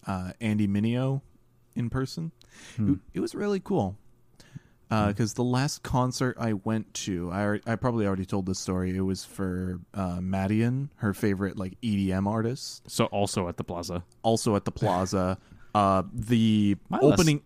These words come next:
Speaker 1: the
Speaker 2: my
Speaker 1: opening
Speaker 2: last concert,
Speaker 1: act.
Speaker 2: my last concert was at the plaza too.
Speaker 1: Yeah, the opening act was an hour and a half long, so I was already tired
Speaker 3: Holy
Speaker 1: before he
Speaker 3: cow.
Speaker 1: came on stage.
Speaker 2: Mad weird.
Speaker 1: And the moment he came on stage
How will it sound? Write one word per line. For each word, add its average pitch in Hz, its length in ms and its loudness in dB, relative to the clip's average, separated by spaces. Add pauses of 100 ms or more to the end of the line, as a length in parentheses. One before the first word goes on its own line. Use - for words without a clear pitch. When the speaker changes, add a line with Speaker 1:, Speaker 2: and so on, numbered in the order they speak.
(100)
Speaker 1:
the 147 60 0
Speaker 2:
my 156 100 6
Speaker 1:
opening 165 300 6
Speaker 2:
last - 20 -6
concert, 104 460 4
Speaker 1:
act. - 180 -4
Speaker 2:
my 139 140 2
last 110 240 0
concert - 420 -6
was 85 460 -8
at - 100 -12
the - 80 -10
plaza - 340 -10
too. - 280 -8 (160)
Speaker 1:
Yeah, 107 100 -6
the 98 180 -4
opening 139 380 2
act 113 380 -2
was 104 160 0
an 98 100 -6
hour 107 240 2
and 113 80 2
a 101 60 0
half 104 260 0
long, 101 560 -2 (300)
so - 160 -2
I 104 80 4
was 113 120 2
already 113 300 2
tired 110 540 0
Speaker 3:
Holy 73 80 -4
Speaker 1:
before 104 320 0
he 107 60 -2
Speaker 3:
cow. 107 40 2
Speaker 1:
came 104 240 0
on 98 140 -2
stage. 98 380 -2
Speaker 2:
Mad 65 280 -6
weird. 52 340 -10
Speaker 1:
And 104 300 2
the 107 60 2
moment 120 240 0
he 107 40 -4
came 117 240 -2
on 107 140 2
stage 110 400 -2